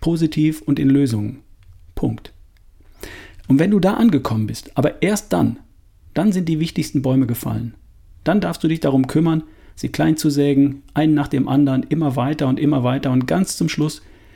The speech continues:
kommt dann das Schleifpapier und so Fragen wie, ist Astaxanthin nicht besser als Beta-Carotin?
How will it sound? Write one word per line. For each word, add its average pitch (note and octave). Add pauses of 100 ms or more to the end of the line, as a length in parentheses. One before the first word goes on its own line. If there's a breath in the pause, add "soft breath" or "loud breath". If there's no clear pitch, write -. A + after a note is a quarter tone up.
(240 loud breath)
kommt C3+
dann C3
das B2
Schleifpapier D3+ (100)
und B2+
so C#3
Fragen C3
wie, A#2+ (580 loud breath)
ist B2+
Astaxanthin D3+
nicht C#3+
besser D3+
als B2+
Beta-Carotin? E3